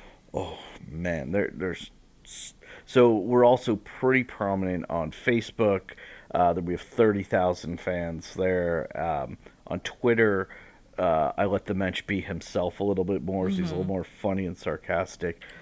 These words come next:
Speaker 1: Um, I love the organic sightings with celebrities. So whether, uh, we had Drew Barrymore come out and say that she had a Mensch,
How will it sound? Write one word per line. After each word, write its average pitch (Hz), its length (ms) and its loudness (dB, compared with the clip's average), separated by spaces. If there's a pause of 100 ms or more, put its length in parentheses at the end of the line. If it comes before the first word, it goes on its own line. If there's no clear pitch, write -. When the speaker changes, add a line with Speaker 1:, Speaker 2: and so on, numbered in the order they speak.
(240)
Speaker 1:
Um, 104 400 4 (1500)
I 147 300 4
love 117 480 6
the 107 220 -2 (140)
organic 95 1080 -4 (260)
sightings 73 800 -4
with 95 400 -4
celebrities. 64 880 -8 (320)
So 113 260 2
whether, 101 640 2
uh, 80 280 2
we 87 140 -4
had 85 160 -8
Drew 113 200 -2
Barrymore 95 880 0 (320)
come 110 200 -2
out 92 280 2
and 65 120 -10
say 87 200 -2
that 85 260 -4
she - 220 -6
had 85 80 -4
a 87 60 -4
Mensch, 85 340 -6